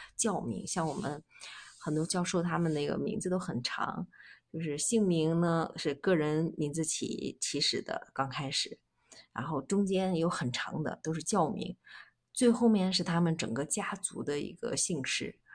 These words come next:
啊，所以经常我们称-，称呼的时候啊，有时候教授啊，教授或者是什么的，经常称呼的或者是个人他的名字呢，嗯，都，都是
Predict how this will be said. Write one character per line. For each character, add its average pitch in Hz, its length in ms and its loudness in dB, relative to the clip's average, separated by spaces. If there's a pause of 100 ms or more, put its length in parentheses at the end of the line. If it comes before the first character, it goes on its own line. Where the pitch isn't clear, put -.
(260)
啊， - 400 -8
所 - 160 -4
以 196 180 2
经 226 240 2
常 151 360 2 (220)
我 - 60 -6
们 147 120 -2
称-， 202 420 0
称 233 220 6
呼 214 160 4
的 139 100 2
时 - 100 -4
候 127 140 -2
啊， 127 60 0
有 139 100 -2
时 - 80 -4
候 170 140 2
教 185 180 -2
授 196 100 0
啊， 190 120 2
教 185 180 0
授 180 220 0
或 - 120 -4
者 165 60 4
是 170 160 4
什 160 100 2
么 156 220 0
的， - 100 -6 (460)
经 226 180 6
常 180 280 2
称 233 200 8
呼 233 140 4
的 180 100 4
或 175 140 4
者 143 60 -2
是 156 160 -2
个 247 160 4
人 175 120 4
他 165 140 0
的 185 80 4
名 147 240 4
字 160 140 -4
呢， 139 240 -2 (520)
嗯， 131 380 -6 (540)
都， 160 240 2
都 175 240 2
是 143 420 -2